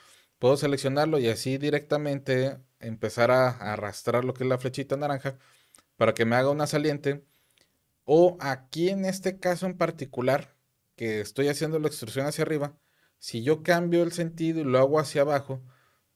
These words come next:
ya me lo hace como un corte. O sea, ya no tengo que hacerlo como saliente y luego decirle que lo haga corte. Aquí, arrastrando de un lado se hace saliente y arrastrando del otro lado se hace corte.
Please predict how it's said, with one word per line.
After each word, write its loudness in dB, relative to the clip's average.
ya 0
me 0
lo 6
hace 0
como 0
un -4
corte. 0
O -8
sea, -6
ya 2
no -4
tengo 0
que 4
hacerlo 0
como -2
saliente 2
y 0
luego 4
decirle 0
que -4
lo 0
haga 0
corte. -2
Aquí, -6
arrastrando 0
de 2
un 0
lado 4
se 0
hace -6
saliente -2
y 0
arrastrando -2
del -2
otro -6
lado 2
se -8
hace -8
corte. -6